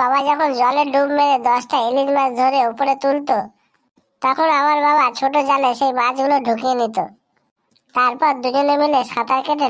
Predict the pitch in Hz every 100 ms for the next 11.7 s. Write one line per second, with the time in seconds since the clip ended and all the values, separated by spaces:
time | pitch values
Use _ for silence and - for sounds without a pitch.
0 | 240 233 240 254 240 - 196 165 - _
1 | _ _ _ _ _ _ _ - 220 277
2 | 285 285 269 262 294 277 285 285 285 262
3 | 208 214 240 269 - - 226 226 294 269
4 | 254 285 277 294 285 262 208 247 269 285
5 | 294 233 214 262 269 285 240 - 214 269
6 | 269 254 269 277 - 247 294 277 285 262
7 | 285 _ _ _ _ _ _ _ _ 240
8 | 262 262 330 320 320 285 294 285 277 277
9 | 262 240 247 254 240 220 220 196 180 _
10 | _ _ _ _ _ _ _ - 254 302
11 | 277 262 285 285 277 277 294